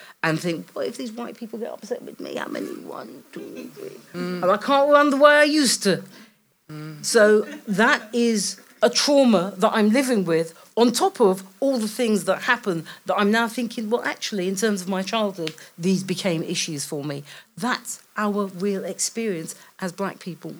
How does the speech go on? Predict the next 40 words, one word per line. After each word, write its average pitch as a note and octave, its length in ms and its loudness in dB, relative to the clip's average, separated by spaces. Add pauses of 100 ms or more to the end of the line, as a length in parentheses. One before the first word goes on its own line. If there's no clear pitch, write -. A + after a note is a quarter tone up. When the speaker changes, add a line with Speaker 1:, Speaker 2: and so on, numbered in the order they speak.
Speaker 1:
people F3+ 280 -10
of E3+ 120 -16
colour. F3+ 280 -10 (760)
And G3 180 4
then B3+ 260 4
you G#3 240 -2
look A3 320 -2
at G#3 160 -2
a F#3 80 -6
black G#3+ 400 -8
person F3 340 -4
standing F#3 460 -4
up, G#3+ 300 -4
or E3 80 -4
a E3 40 -4
person G#3+ 320 -2
of D#3 100 -8
colour, A3+ 360 -4 (240)
saying A3 220 -2
that G#3+ 100 -2
you A3 100 -6
can A#3+ 100 -4
all B3 120 -2
go C#4 200 -2
home. F#4 260 0
You're D4 100 -2
thinking, E4 320 -6
"What's F4+ 200 -2
going A4+ 180 2
on G#4+ 220 0 (180)
here? G3+ 220 0 (1120)
Where D#4+ 240 2
are F4 60 0
these E4 180 -2
policies D#4 480 -2
coming E4+ 320 -2
from?" D3 320 -6 (160)
And C4 120 -2
it's C4+ 240 -6
easy A#3 600 -2